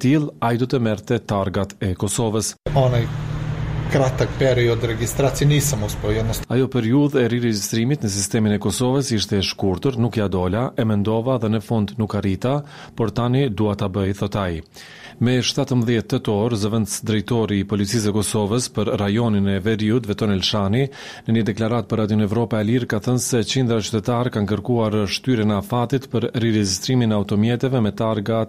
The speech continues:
Speaker 1: të Serbisë. Për këtë arsye, një kërkesë e tillë i është përcjell Ministrisë së Punëve të Brendshme të Kosovës dhe Elshani ka thënë se pret që së shpejti të merret një përgjigje pozitive. Mirë po, Ministria e Punëve të Brendshme të Kosovës nuk i është përgjigjur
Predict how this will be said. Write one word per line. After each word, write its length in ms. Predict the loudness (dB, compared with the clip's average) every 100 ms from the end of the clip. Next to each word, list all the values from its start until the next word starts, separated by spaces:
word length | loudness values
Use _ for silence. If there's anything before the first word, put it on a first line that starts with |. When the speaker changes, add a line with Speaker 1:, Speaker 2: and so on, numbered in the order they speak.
| -2
Speaker 1:
të 160 | 0 0
Serbisë. 480 | 0 0 0 -2 -6 -12 -16 -16 -14 -6
Për 160 | -4 -4
këtë 160 | -2 0
arsye, 580 | -2 -4 0 2 4 2
një 240 | 2 0 -2
kërkesë 400 | -2 -2 0 0
e 80 | 2
tillë 340 | 2 2 -2 -4 0
i 100 | 0 0
është 260 | -2 -2 -2
përcjell 340 | 0 0 2
Ministrisë 540 | 2 0 0 -2 -2 -2
së 40 |
Punëve 260 | 0 0 0
të 80 | 0
Brendshme 400 | 0 -2 -2 0
të 80 | 0
Kosovës 560 | 0 0 0 0 0
dhe 140 | -2 -2
Elshani 500 | -2 0 2 2 0 -4 -16 -14 -6
ka 160 | -2
thënë 220 | 0 0
se 100 | -2 -2
pret 240 | 0 0 -2
që 140 | -2
së 180 | -2 -2
shpejti 380 | -2 -2 -2 -2
të 100 | 0
merret 400 | 0 0 0 -2
një 80 | -2
përgjigje 420 | -2 -2 -2 -2
pozitive. 540 | 0 0 2 2 0 -4 -8 -14 -14 -16 -14 -2
Mirë 220 | 2 2 2
po, 120 | 0
Ministria 540 | 0 -2 -2 0 0 0
e 40 |
Punëve 280 | 0 0 0
të 60 | 0
Brendshme 400 | 0 -2 -2 -4 -2
të 180 | -2 0
Kosovës 480 | 0 0 0 -2 -2
nuk 160 | 0 0
i 60 |
është 160 | -2 -2
përgjigjur 460 | -2 0 0 0